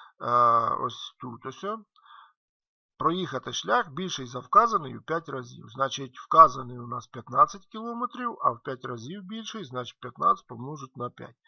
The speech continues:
Таким чином, у першій дії ми знайдемо шлях, який він проїхав, якщо відомо, що він в п'ять разів більший за п'ятнадцять кілометрів. Для цього ми повинні п'ятнадцять помножити на п'ять буде дорівнювати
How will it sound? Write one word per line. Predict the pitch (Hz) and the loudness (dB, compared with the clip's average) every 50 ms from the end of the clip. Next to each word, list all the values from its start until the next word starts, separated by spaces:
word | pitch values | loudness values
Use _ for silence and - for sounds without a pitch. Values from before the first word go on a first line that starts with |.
| - - - - - - _ - | -18 -18 -16 -18 -18 -20 _ -16
Таким | 127 117 120 156 160 156 | -14 -12 -8 -8 -8 -6
чином, | 151 - 170 160 139 127 | -6 -8 -8 -6 -8 -8
у | 127 123 | -10 -8
першій | 127 - 135 131 127 - - 123 113 | -6 -6 -6 -6 -6 -8 -12 -14 -14
дії | 113 143 190 214 226 226 | -12 -10 -10 -8 -8 -8
ми | 180 135 131 127 | -8 -8 -8 -10
знайдемо | 113 120 131 135 131 123 113 117 123 139 170 196 | -8 -2 0 0 0 0 -2 -8 -8 -6 -4 -4
шлях, | 196 - - 123 123 127 123 143 151 - - | -4 -4 -6 -4 0 2 4 4 2 2 -2
який | 135 120 - - 127 135 | -14 -14 -14 -14 -14 -12
він | 143 147 143 | -12 -12 -14
проїхав, | 127 - 123 135 131 123 117 113 110 - - 147 180 226 226 - _ _ _ _ | -12 -8 -6 -6 -6 -6 -8 -8 -10 -6 0 0 0 0 0 -10 _ _ _ _
якщо | - 123 120 - - 131 | -16 -14 -12 -12 -12 -12
відомо, | 127 117 120 147 185 196 185 | -12 -10 -10 -8 -8 -8 -8
що | - 165 | -8 -10
він | 123 | -12
в | 113 - | -12 -12
п'ять | - 127 113 110 | -12 -12 -10 -10
разів | 113 113 110 117 113 | -14 -14 -14 -14 -16
більший | 107 104 143 175 175 - 170 | -14 -12 -12 -12 -12 -12 -12
за | 120 117 110 | -10 -12 -12
п'ятнадцять | - 104 - 120 123 - - - | -14 -12 -8 -6 -6 -6 -8 -10
кілометрів. | - 127 117 113 113 110 113 - _ - 113 - 123 | -18 -16 -16 -16 -16 -16 -18 -18 _ -20 -20 -16 -12
Для | 127 127 123 | -12 -12 -8
цього | - 165 170 147 | -6 -6 -6 -6
ми | 127 | -6
повинні | 117 - 131 123 120 117 113 110 113 | -12 -12 -12 -10 -10 -10 -12 -12 -14
п'ятнадцять | - - 117 110 _ 123 120 120 - - - - _ - | -14 -16 -16 -16 _ -12 -8 -8 -8 -8 -10 -20 _ -20
помножити | - 127 120 120 120 117 110 110 113 117 - | -18 -16 -14 -14 -12 -12 -14 -16 -18 -20 -18
на | - - - - - | -16 -16 -16 -16 -14
п'ять | - 175 196 240 254 _ _ _ - - - - - - - - - - _ _ _ | -12 -10 -10 -10 -10 _ _ _ -20 -18 -16 -14 -14 -12 -12 -14 -16 -18 _ _ _
буде | 110 123 165 190 185 160 | -8 -4 -2 -2 -2 -4
дорівнювати | 160 151 131 117 107 113 113 - 113 - 117 - | -6 -8 -8 -10 -14 -16 -18 -18 -20 -20 -20 -20